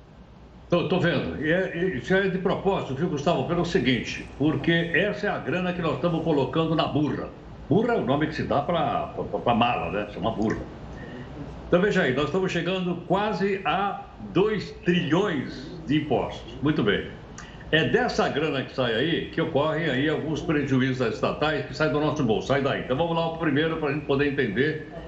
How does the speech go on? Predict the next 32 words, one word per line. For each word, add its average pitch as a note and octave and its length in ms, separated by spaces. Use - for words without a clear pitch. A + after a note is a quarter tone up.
e C3 60
você C#3+ 320
avalia, C3+ 540
então, A#2 180
se C#3 140
vale C#3 240
a C3 60
pena B2+ 240
ou G#2+ 40
não B2+ 140
ter C3+ 100
estatais. F#2+ 560
É A2+ 60
um G#2+ 40
problema A#2+ 380
seu, A2+ 280
né? - 80
Eu F#2 100
tô F#2 160
só D3+ 220
mostrando B2+ 380
o - 20
número. - 320
Muito F#3 160
bem, C3+ 160
vou F#3+ 140
falando A3 340
só A#3+ 140
das A3+ 180
estatais G3 460
do G#3 80
governo F#3+ 380